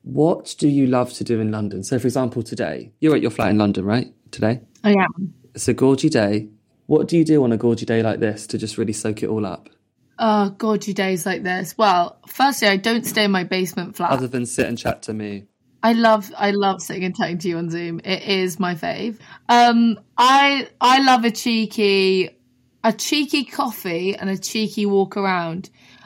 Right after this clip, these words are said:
Speaker 2: I like going to Hampstead Heath. I actually have a residency there, a crying bench in, in Hampstead Heath. So sometimes I'll mosey on up to Hampstead Heath and have a little sit and a cry.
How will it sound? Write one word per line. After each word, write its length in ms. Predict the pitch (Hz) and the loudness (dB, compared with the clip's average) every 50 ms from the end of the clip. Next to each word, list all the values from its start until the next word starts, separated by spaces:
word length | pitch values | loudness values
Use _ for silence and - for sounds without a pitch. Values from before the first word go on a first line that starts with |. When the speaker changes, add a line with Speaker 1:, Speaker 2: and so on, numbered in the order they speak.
| - - - | -8 0 2
Speaker 2:
I 100 | 220 233 | 4 4
like 240 | 254 254 262 226 | 6 4 4 2
going 240 | - 254 240 240 233 | 0 0 0 0 0
to 100 | 220 214 | 0 0
Hampstead 380 | 214 240 220 208 - - 214 196 | 0 0 0 0 -4 -6 -8 -4
Heath. 400 | - 226 208 220 262 254 - _ - | 0 0 2 2 0 -2 -8 _ 0
I 120 | 220 226 233 | 4 4 4
actually 260 | 220 226 - - 254 | 4 2 0 -2 0
have 180 | 226 233 220 214 | 2 2 2 4
a 180 | 214 208 202 | 4 4 4
residency 840 | 190 202 220 214 214 220 196 208 208 202 202 - - - 196 196 196 | 4 2 2 2 2 0 0 0 0 0 -2 -4 -2 0 2 2 2
there, 460 | 190 190 190 190 196 208 220 247 262 - _ - | 4 4 4 6 6 6 4 2 0 -4 _ -12
a 60 | 208 | -8
crying 440 | - - 247 240 226 220 220 208 202 | -2 2 2 4 4 4 4 2 4
bench 480 | 214 214 233 262 - - - - - - - 220 | 4 2 2 2 -2 -8 -12 -14 -12 -8 -2 0
in, 140 | 208 202 | 0 0
in 340 | 202 208 208 202 202 202 190 | 0 0 0 0 0 0 -2
Hampstead 400 | 185 185 226 202 165 - 214 185 | -2 -4 -6 -6 -6 -6 -4 -2
Heath. 280 | 196 202 233 269 - _ _ - - - - - - - - | -2 -2 -2 -4 -6 _ _ -20 -20 -20 -20 -20 -20 -16 -12
So 160 | - - 285 | -8 -4 0
sometimes 480 | - 370 370 359 - 359 330 311 254 | 0 0 2 2 4 4 4 4 4
I'll 320 | 285 269 262 254 240 208 - _ _ _ _ _ _ _ - | 2 2 2 2 0 -2 -4 _ _ _ _ _ _ _ -2
mosey 400 | 262 285 294 294 294 254 240 269 | 0 2 2 4 2 2 2 2
on 120 | 262 247 | 2 4
up 200 | 240 240 226 - | 4 2 2 0
to 80 | - 226 | 2 2
Hampstead 320 | 226 214 202 185 226 202 | 2 2 2 -2 -4 0
Heath 260 | 202 214 208 196 - | 0 0 0 0 0
and 100 | 208 196 | 0 0
have 160 | 196 202 196 180 | 0 0 0 -2
a 40 | |
little 180 | 190 190 - - | -2 -4 -4 -6
sit 280 | 160 - - - 196 - | -8 -8 -6 -6 -4 -2
and 120 | 190 196 | -2 -2
a 60 | 196 | -2
cry. 520 | 196 - - 247 247 233 233 226 214 - | -4 -2 0 0 0 0 -2 -6 -10 -16